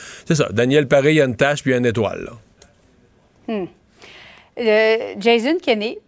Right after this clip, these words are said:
Speaker 2: qui a démissionné hier soir après avoir remporté, mais de justesse, son vote de confiance, cinquante et un virgule quatre pour cent.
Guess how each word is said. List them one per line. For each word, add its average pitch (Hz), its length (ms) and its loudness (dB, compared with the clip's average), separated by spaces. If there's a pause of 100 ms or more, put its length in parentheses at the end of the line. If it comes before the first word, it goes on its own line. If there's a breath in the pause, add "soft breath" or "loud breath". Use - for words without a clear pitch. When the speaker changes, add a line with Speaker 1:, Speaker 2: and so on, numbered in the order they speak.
(100)
Speaker 2:
qui 233 100 -2
a 214 40 0
démissionné 226 600 -2
hier 226 240 -4
soir 240 240 -4
après 214 240 -2
avoir 208 340 2
remporté, 208 440 -2
mais 240 280 -4
de 202 140 2
justesse, 247 640 0
son 208 140 -4
vote 208 180 -2
de 208 80 -2
confiance, 208 540 -4
cinquante 214 380 -2
et 214 60 0
un 240 120 -4
virgule 202 340 -2
quatre - 240 -2
pour 202 200 -8
cent. 220 300 -2